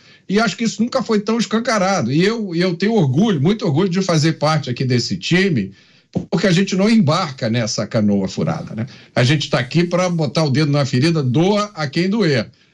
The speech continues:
Agora, o que mais me incomoda realmente na realidade atual é isso, essa hipocrisia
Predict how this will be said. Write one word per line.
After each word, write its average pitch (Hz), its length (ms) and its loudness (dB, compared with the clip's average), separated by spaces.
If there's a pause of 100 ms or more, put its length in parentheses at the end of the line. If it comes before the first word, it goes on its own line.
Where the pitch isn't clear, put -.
(120)
Agora, 180 300 -2
o 202 60 -4
que - 140 0
mais 226 260 2
me 240 140 -4
incomoda 208 460 -2
realmente 185 560 0
na 175 100 0
realidade 160 880 0
atual 135 420 -2
é 214 80 -2
isso, 143 380 -2
essa 135 540 -2 (400)
hipocrisia 170 1000 2